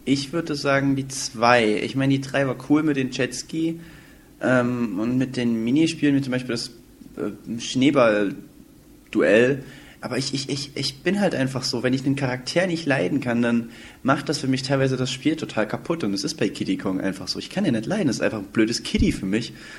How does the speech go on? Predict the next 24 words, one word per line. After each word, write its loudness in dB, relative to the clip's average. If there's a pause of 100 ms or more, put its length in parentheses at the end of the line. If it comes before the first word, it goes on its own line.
(240)
Und -4
deswegen, 8
äh, -4
ist -6
der 0
zweite 4
Teil 4
mein 2
Favorit. 0 (440)
Weil 2
da 10
war 10
auch, 6
ähm, 4 (300)
Dick-, 2
das -2
Dixie-Klo 4
neu 6
und 2
deswegen -2
war -2
das -4
für -10
mich -6